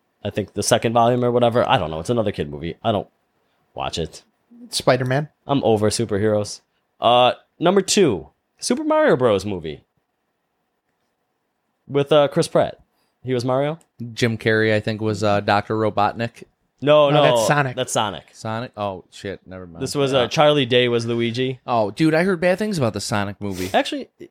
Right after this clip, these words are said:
Speaker 1: yeah,
Speaker 3: I heard
Speaker 1: Sonic
Speaker 3: bad things.
Speaker 1: movie
Speaker 3: He had
Speaker 1: sucked.
Speaker 3: teeth and shit, and people were making fun of that.
Speaker 1: Oh, the Sonic movie sucked, but that was a couple years ago. Terrible.
Speaker 3: Yeah.
Speaker 1: Don't waste your time.
Speaker 2: Yeah, I've heard Super Mario was good, actually.
Speaker 3: Yeah,
Speaker 2: It was
Speaker 3: I didn't,
Speaker 2: funny.
Speaker 3: I
Speaker 1: You know
Speaker 3: didn't
Speaker 1: what?
Speaker 3: see it.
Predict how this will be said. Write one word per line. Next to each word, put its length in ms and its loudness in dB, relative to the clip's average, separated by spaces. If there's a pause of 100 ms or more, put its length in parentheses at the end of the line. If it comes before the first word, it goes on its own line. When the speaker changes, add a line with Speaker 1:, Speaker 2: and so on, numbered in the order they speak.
Speaker 1:
yeah, 120 0
Speaker 3:
I 40 4
heard 140 4
Speaker 1:
Sonic 180 4
Speaker 3:
bad 40 -2
things. 240 0 (100)
Speaker 1:
movie 60 2
Speaker 3:
He 60 4
had 160 2
Speaker 1:
sucked. 100 -8
Speaker 3:
teeth 240 -4
and 120 -4
shit, 440 0
and 80 -4
people 220 -2
were 100 2
making 220 -2
fun 180 0
of 80 0
that. 300 0
Speaker 1:
Oh, 140 0
the 80 -12
Sonic 260 2
movie 180 2
sucked, 380 0
but 80 -8
that 80 4
was 100 2
a 60 -10
couple 200 -2
years 200 -6
ago. 220 -14
Terrible. 380 -10 (480)
Speaker 3:
Yeah. 220 -4 (140)
Speaker 1:
Don't 120 0
waste 180 -6
your 80 -14
time. 140 -12
Speaker 2:
Yeah, 120 4
I've 80 2
heard 160 2
Super 240 0
Mario 340 0
was 100 -10
good, 220 -12
actually. 420 -12
Speaker 3:
Yeah, 120 -4
Speaker 2:
It 40 -2
was 80 -4
Speaker 3:
I 20 -6
didn't, 120 -6
Speaker 2:
funny. 220 -8
Speaker 3:
I 20 -8
Speaker 1:
You 60 2
know 60 4
Speaker 3:
didn't 100 2
Speaker 1:
what? 60 -12
Speaker 3:
see 100 -8
it. 160 -10